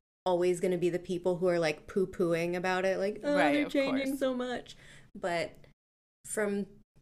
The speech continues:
Speaker 1: looking at it at, at a time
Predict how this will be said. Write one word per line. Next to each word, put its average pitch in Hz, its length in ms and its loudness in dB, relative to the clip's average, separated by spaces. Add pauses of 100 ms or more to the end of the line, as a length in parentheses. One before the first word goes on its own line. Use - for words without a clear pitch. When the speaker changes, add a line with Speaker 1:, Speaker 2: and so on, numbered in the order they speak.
Speaker 1:
looking 185 400 -2
at 156 140 -2
it 151 200 -4
at, 160 240 -6 (260)
at 175 120 -2
a 165 100 -4
time 170 840 -2